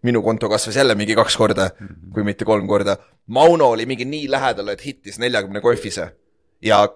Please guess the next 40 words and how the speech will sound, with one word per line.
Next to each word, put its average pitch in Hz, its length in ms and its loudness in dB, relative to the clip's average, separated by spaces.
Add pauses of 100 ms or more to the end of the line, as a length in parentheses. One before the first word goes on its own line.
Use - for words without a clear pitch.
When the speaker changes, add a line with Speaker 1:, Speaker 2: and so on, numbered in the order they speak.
Speaker 1:
Tallas 123 240 2
Cowboys 113 300 2
lõ-, 113 120 -4
lõi 113 220 2
alla. 98 240 -2
Ta - 100 -2
oli 110 120 0
vist, - 260 -6
äh, 104 80 0 (100)
mingi 104 220 -8
seitsmeleegine 110 880 0 (180)
ja 107 140 2
neli, 123 280 2
neli, 127 200 -6
koef 135 340 0
oli 101 120 -4
nelikümmend. 107 580 -2
Ta - 120 -10
tuli 117 140 -4
viisteist 135 380 -6
euri 123 240 2
sisse 147 340 -4
ja 110 60 0
oleks 113 200 -2
saanud 127 140 -2
mingi 131 140 -6
kuus 143 260 -2
sotti 156 240 2
tagasi. - 540 -8 (140)
<laughs> - 240 -4
Aga 127 220 2
Tallas 135 360 0
viimase 131 300 -2
mänguga 127 340 -2
ei - 20 -8
suutnud 135 300 -2
Speaker 2:
Ei. 160 60 -6
Speaker 1:
skoorida 107 340 -2
piisavalt. 101 400 0 (560)
Ja 127 160 0